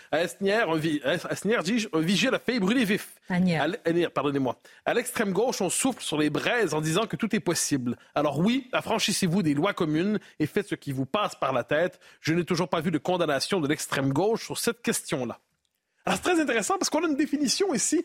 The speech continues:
Speaker 1: de ce qui rend condamnable l'extrême gauche. Premier élément, le consentement à la destruction.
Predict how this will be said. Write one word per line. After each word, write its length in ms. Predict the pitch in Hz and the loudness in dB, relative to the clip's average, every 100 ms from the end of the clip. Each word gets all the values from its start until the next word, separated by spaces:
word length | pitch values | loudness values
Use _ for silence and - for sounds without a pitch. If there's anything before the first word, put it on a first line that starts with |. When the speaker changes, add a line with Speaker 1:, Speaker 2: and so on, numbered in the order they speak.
| - - | -4 -4
Speaker 1:
de 100 | 220 | -2
ce 100 | - | -2
qui 100 | 240 | 0
rend 160 | 254 294 | 0 0
condamnable 540 | - 254 214 208 220 | -2 0 0 0 -2
l'extrême 400 | - - 156 139 | -4 -2 -2 -2
gauche. 380 | 123 - - - _ _ _ _ _ _ - | -4 -8 -18 -20 _ _ _ _ _ _ -2
Premier 260 | 208 185 | 0 2
élément, 360 | 147 180 294 403 - - - | 2 2 0 -2 -8 -16 -4
le 100 | 131 | -2
consentement 540 | - 311 - 254 269 | 0 0 0 0 0
à 40 | 285 | 2
la 100 | 185 | 2
destruction. 640 | 185 - 202 - 175 | 0 -2 -4 -2 -2